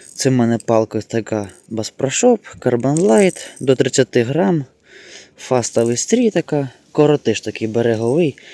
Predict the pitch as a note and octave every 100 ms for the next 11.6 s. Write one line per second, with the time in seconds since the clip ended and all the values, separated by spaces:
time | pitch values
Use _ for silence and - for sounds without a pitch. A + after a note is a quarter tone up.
0 | - - G#2 A2 E3 A#2+ - A#2+ G#2+ -
1 | - - - - B2 A2+ G#2 G#2 G#2 G2
2 | - A#2+ - A2 G#2 G#2 - B2 A#2 B2
3 | A2+ - C#3 F3 G3+ - _ _ - -
4 | - - _ _ _ _ B2+ A2+ D3 C3
5 | A2+ _ _ - - - - - - -
6 | C#3 - C3 B2+ A2+ A2+ C3 A#2+ A#2+ A2+
7 | G#2+ A#2 C3+ A2 - A2 - - - -
8 | - C4+ G#3 - D3+ C3+ C#3+ D#3 C3+ B2+
9 | A#2+ C#3 F#3 C4 C#4 F#3+ E3 F#3 F3 E3
10 | E3 F3+ F3+ F3 E3 - - - - -
11 | - - C#3 D3+ D#3+ C#3